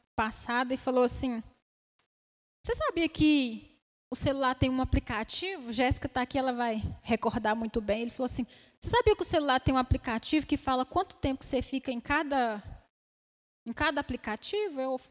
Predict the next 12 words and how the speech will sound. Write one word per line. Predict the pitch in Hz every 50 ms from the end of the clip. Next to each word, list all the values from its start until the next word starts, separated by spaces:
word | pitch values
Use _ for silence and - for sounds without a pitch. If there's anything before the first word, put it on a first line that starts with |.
| - - - - - - - - - _ _ _ _ _ _ _ _ _ -
acho | - -
que | - -
teve | 262 240 254
uma | 254
reportagem | 240 262 247 226 - 233 214 - - 240 226 240 233 - 196
recente, | 214 214 214 - - 285 294 330 - -
mas | 277 254 262 -
como | - 294 277 277
eu | 269
não | 262 254
acompanho | 247 254 - 247 233 - 240 233 233
tantas | - - 240 226 240 220 214 -